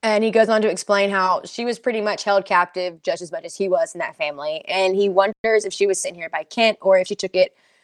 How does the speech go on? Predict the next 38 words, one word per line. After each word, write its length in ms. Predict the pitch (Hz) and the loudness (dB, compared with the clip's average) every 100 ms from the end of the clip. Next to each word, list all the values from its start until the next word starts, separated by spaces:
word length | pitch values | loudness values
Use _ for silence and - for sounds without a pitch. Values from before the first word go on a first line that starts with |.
| _ _ _ _ | _ _ _ _
for 60 | 202 | -2
herself, 680 | 185 185 320 262 196 185 - | -2 2 6 6 6 2 -8
since 720 | - 214 196 190 - - - - | -6 2 2 0 -10 -14 -12 -6
it 160 | 214 | -4
was 200 | 214 196 | -4 -4
written 260 | 196 220 220 | -4 -4 0
by 220 | 196 190 | 2 2
the 100 | 190 | 0
founding 400 | 190 180 185 180 | -2 -4 -4 -2
witch 300 | 180 170 - - | -2 -4 -8 -6
of 120 | 175 | -6
her 140 | 170 | -6
coven. 480 | 165 - 165 - 196 - _ - | -8 -6 -6 -6 -14 -18 _ -12
And 160 | 185 | 0
so 100 | 202 | 4
the 120 | 196 | 4
grimoire 580 | 185 202 208 202 190 190 | 4 2 4 2 2 2
is 140 | 180 - | 0 0
her 140 | 180 | -2
birthright. 680 | 180 165 165 - - - - _ _ _ _ _ _ _ _ _ | 0 -2 -4 -6 -8 -8 -12 _ _ _ _ _ _ _ _ _
So 140 | - 240 | -4 2
he 80 | 247 | 6
knows 260 | 269 302 | 8 6
Everly 300 | 269 262 247 | 4 -2 -2
took 220 | - 208 208 | -2 -2 -2
it, 160 | 190 | -4
but 100 | 180 | -4
he's 180 | 202 208 | -6 -6
just 220 | 262 247 | -10 -12
kind 220 | - 294 | -8 -6
of, 60 | 285 | -4
like, 200 | 233 226 - | -4 -6 -8
interested 260 | 202 - 190 | -8 -8 -10
to 60 | |
see 280 | 180 185 143 - _ | -6 -8 -8 -16 _
why 200 | 175 170 | 4 4
she 200 | - 185 | 2 0
would. 400 | 156 147 160 | 2 2 4